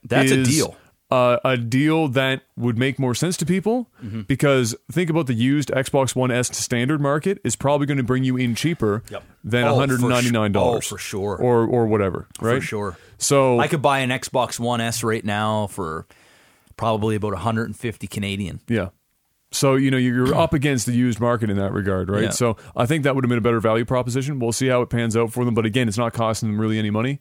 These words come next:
Speaker 2: to do this
Speaker 1: Nope.
Speaker 2: necessarily.
Speaker 1: All right.
Speaker 2: So
Speaker 1: Cool.
Speaker 2: there you go.
Speaker 1: All right.
Speaker 2: So that was Xbox things that they dropped because at the same time,
Speaker 1: Sony.
Speaker 2: Sony, we're hearing our first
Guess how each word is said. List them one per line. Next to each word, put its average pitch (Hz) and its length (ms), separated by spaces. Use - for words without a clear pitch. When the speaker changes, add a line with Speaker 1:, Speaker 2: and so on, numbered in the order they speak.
Speaker 2:
to 92 60
do 110 120
this 135 240
Speaker 1:
Nope. 139 200
Speaker 2:
necessarily. 127 400
Speaker 1:
All 190 60
right. 160 120
Speaker 2:
So 107 180
Speaker 1:
Cool. 190 200
Speaker 2:
there 110 140
you 120 60
go. 131 220
Speaker 1:
All 147 60
right. 180 180
Speaker 2:
So 123 160
that 185 160
was 156 100
Xbox 180 420
things 165 140
that 139 80
they 143 100
dropped 131 360
because 208 1040
at 131 140
the 120 80
same 160 400
time, 127 380
Speaker 1:
Sony. - 500
Speaker 2:
Sony, 240 640
we're 180 160
hearing 262 400
our 190 260
first - 720